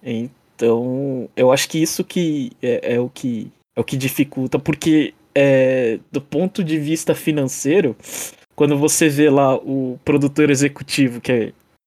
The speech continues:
é o presidente da Nintendo, né, que ele libera, "Vamos fazer esse joguinho", o cara não vai ter dúvida. Ele vai falar assim, "Ah, eu lanço dez jogos no ano", aí eu falo, "Ah, eu quero dois Mario, dois Zelda e dois, sei lá",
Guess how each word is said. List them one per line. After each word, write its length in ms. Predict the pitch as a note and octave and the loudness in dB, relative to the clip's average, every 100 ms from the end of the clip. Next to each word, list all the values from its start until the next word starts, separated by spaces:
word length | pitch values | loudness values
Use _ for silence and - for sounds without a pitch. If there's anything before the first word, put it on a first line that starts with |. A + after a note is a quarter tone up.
| _ _ | _ _
é 60 | |
o 80 | A#2 | 0
presidente 580 | - C#3 B2 A#2+ B2+ - | 2 2 2 2 0 2
da 100 | B2 | 2
Nintendo, 440 | A#2+ B2 C3 A#2 | 2 -2 0 0
né, 120 | B2 A#2+ | 0 0
que 140 | - | 2
ele 160 | A2+ A#2 | 2 4
libera, 640 | A#2 C3 A2+ A#2 G#2+ - - _ | 4 2 4 4 4 0 -12 _
"Vamos 320 | - C3+ D3 C#3 | 0 2 2 2
fazer 220 | C#3 B2+ | 2 2
esse 180 | - B2 | -2 -4
joguinho", 500 | A#2 A2 E3 F#3+ C3+ - - - | -4 -4 -2 -2 -4 -10 -20 -4
o 80 | - | -2
cara 240 | G#4 A#4+ F#4+ | 4 4 6
não 100 | A3+ | 6
vai 140 | D#3+ | 4
ter 140 | C#3 | 2
dúvida. 560 | B2 A#2 A#2+ B2 - - _ _ _ _ - | 0 -2 -8 -8 -8 -10 _ _ _ _ -2
Ele 160 | - | 0
vai 160 | G3+ F3 | 2 2
falar 300 | E3+ D#3+ C#3 | 2 2 2
assim, 300 | C#3+ - D3 | 0 -6 -4
"Ah, 220 | A#3+ C#3+ | 0 0
eu 160 | A#2 B2 | 0 0
lanço 320 | C3+ D#3+ - | 2 2 0
dez 300 | C#3+ C3+ C#3+ | 2 4 4
jogos 320 | C3 C#3+ D3 | 4 2 0
no 220 | D3 D3+ D#3 | -2 2 4
ano", 380 | F#3+ E4+ D4+ - | 4 2 -2 0
aí 100 | D#3+ | -2
eu 60 | |
falo, 200 | C#3+ E3+ | -2 -2
"Ah, 60 | D3+ | -2
eu 40 | |
quero 280 | G2 - C3 | -2 -2 -2
dois 440 | B2+ B2+ C#3 C#3 C3+ | 0 2 4 2 0
Mario, 420 | C3 B2+ G3 G#3+ | 0 4 6 4
dois 440 | D#3 C3+ D3 C#3+ | 2 2 4 4
Zelda 760 | B2+ B2+ A#2+ B2 G3 G#3 A3+ G#3+ | 2 0 0 2 2 2 4 4
e 260 | F#3 D#3 | 2 0
dois, 360 | C3+ C#3 C#3 B2+ | -4 -6 -6 -8
sei 240 | - - | -14 -14
lá", 180 | - B2 | -12 -12